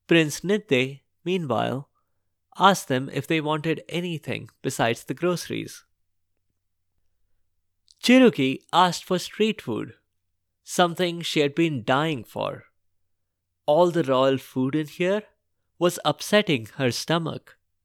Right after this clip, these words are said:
That puzzled Nitde, as he had expected his wife, who claimed to be a princess,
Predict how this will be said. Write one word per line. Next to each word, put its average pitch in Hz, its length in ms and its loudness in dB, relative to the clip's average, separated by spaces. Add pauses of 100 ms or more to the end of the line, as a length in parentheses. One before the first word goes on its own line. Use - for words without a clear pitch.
(1300)
That 202 460 4
puzzled 147 440 2
Nitde, 123 560 -4 (600)
as 127 180 2
he 127 100 2
had 107 120 -2
expected 165 640 0
his 107 240 -4
wife, 156 500 0 (460)
who 147 100 -2
claimed 110 320 -4
to 104 80 -8
be 104 140 -10
a 107 80 -10
princess, 160 600 -2